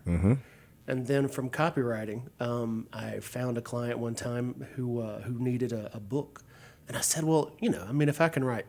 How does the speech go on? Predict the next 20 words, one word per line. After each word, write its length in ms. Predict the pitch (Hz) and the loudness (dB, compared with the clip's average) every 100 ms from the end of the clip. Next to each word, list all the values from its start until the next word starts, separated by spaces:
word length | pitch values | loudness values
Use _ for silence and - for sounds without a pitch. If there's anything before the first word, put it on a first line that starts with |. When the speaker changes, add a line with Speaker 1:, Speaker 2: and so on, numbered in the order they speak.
| - | -6
Speaker 2:
short 420 | - - 247 - | -4 0 -2 -2
stuff, 320 | - 95 - - | -4 -6 -8 -8
I 80 | |
can 140 | 202 113 | -4 -6
write 260 | 90 - | -6 -10
long 260 | 95 110 117 | -6 -4 -2
stuff." 340 | - - 65 - | -4 -6 -8 2
Speaker 1:
Yeah. 240 | 82 78 - - - | 2 2 -2 -8 0
Speaker 2:
I 60 | |
had 180 | 143 139 | 2 4
no 400 | 139 139 139 135 | 6 8 8 6
idea 380 | 127 110 110 107 | 6 4 0 -2
they 160 | 113 117 | -2 -2
were 140 | 110 | -2
two 400 | - - 135 123 | -6 2 2 2
completely 840 | - 120 - - - 135 127 120 | -4 -10 -12 -8 -2 0 0 -2
different 440 | 107 117 - 107 - | -2 -4 -4 -8 0
media. 120 | 80 | 2
Speaker 1:
Absolutely. 640 | 80 - 82 82 - 71 73 - - - | 2 2 4 4 2 -2 -4 -14 -20 -6
Speaker 2:
Um, 420 | 120 117 110 110 | -2 -2 -4 -6